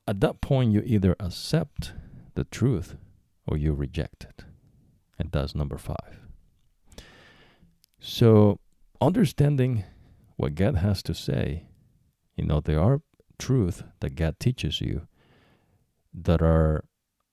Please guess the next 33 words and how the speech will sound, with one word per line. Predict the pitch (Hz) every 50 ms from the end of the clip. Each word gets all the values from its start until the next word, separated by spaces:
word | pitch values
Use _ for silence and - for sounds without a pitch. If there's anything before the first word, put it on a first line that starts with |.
| _ -
um, | 85 82 78 78 76 76 76 76 73 73 76 - - - _ _ _ _ -
the | 90 87 85
beginning | 80 98 82 80 90 110 117 92 64 71 - - - _ _ _ _ _ _ _ _ _ -
of | - 73 71 - - - - _ -
many, | 82 82 90 95 98 87
many | 80 80 78 78 76 69
truth, | - - - 65 64 62 - - - _ _ _ _ _ _ _ _ _ _ _ _ _ -
uh, | - 76 73
that | 73 78 73
he | - -
wants | 80 76 78 76 69 71 -
to | - -
give | - - - - -
you. | - - - - _ _ _ - - - _ _ - _ _ _ - -
But | - 127 120
if | - 123
you | 117 113
reject | 113 107 92 90 98 113 160 170 160 147 -
that | 98 87 80 -
truth, | - - - 71 - - - - - - - - - - _ _ _ _ _ _ _ _ _ _ _ _ _ _
you're | - 90 90 87
not | 85 90 95 101
gonna | 104 101 104
be | 98 95 95 92
able | 95 107 107 95 85 71 71 76 - - _ _ _ _ -
to | - 85 78
understand | 78 76 73 71 - - - - 107 90 65 - 80 - - _ _ _ _ _ _ _ _ _ _
more | - 82 80 80 78 71
truth | - - - - 78 67 - - - - _ _ _ _ _
that | - - - -
he's | - 71 - -
giving | - - 82 - - - -
you. | - -